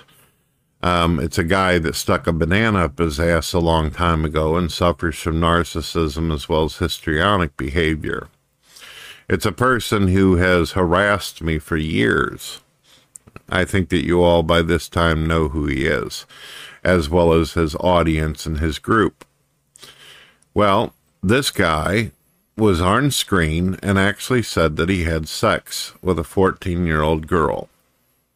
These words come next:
Now, when I heard this, I thought this was terrible. Um, I apparently was one of the only atheists in the room who actually was a father,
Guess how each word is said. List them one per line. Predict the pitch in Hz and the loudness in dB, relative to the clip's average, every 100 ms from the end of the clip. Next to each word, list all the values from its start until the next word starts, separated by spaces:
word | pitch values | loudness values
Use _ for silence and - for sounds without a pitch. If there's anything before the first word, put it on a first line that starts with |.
| _ _ _ _ _ _ _ - - - - - _ | _ _ _ _ _ _ _ -20 -20 -20 -20 -20 _
Now, | 87 85 | 0 2
when | 90 | 2
I | 104 | 2
heard | 101 104 92 78 | 2 2 2 2
this, | 87 101 - - - _ _ _ _ _ | 0 0 -6 -12 -18 _ _ _ _ _
I | 85 90 90 | -4 0 0
thought | - 92 85 | 0 0 0
this | 85 - | -2 -4
was | 87 80 | -6 -4
terrible. | - 123 95 73 - - _ _ _ - - - - - - | 0 0 0 -2 -10 -16 _ _ _ -20 -20 -20 -20 -18 -2
Um, | 87 90 87 87 80 - _ | 0 2 2 2 -2 -8 _
I | 92 104 | -2 2
apparently | 98 - 127 135 90 60 92 | 0 2 0 2 0 0 2
was | 87 95 76 | 4 2 2
one | 90 98 | 0 2
of | 87 | 2
the | 92 | 4
only | 92 92 90 | 4 2 2
atheists | 98 107 - 87 78 - | 2 0 0 0 0 0
in | 87 82 | -2 0
the | 80 | 0
room | 78 82 87 | 0 2 2
who | 87 85 82 | 2 2 2
actually | 87 82 - 92 85 | 2 -2 -4 0 0
was | 82 76 | 0 0
a | 73 | -4
father, | - 104 98 76 82 92 98 | -2 0 2 0 0 -2 -4